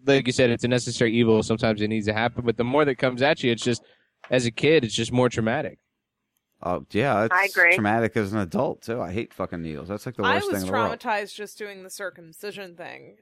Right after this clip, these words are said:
Speaker 4: And I was actually
Speaker 3: Uh-huh.
Speaker 4: talking about that earlier. I ended up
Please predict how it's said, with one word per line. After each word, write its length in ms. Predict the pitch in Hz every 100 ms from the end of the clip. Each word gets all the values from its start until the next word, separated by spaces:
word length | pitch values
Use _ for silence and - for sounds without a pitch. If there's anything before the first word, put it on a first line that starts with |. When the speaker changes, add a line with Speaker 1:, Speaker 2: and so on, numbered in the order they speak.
| -
Speaker 4:
And 520 | 180 190 185 175 170 _ -
I 120 | 196
was 160 | 196 196
actually 320 | 196 - 226
Speaker 3:
Uh-huh. 100 | 240
Speaker 4:
talking 340 | - 175 202 190
about 260 | 180 185
that 180 | 180 -
earlier. 640 | 190 214 202 180 165 165 _ _ _ _ -
I 400 | 208 262 285 -
ended 260 | 226 220 202
up 160 | 202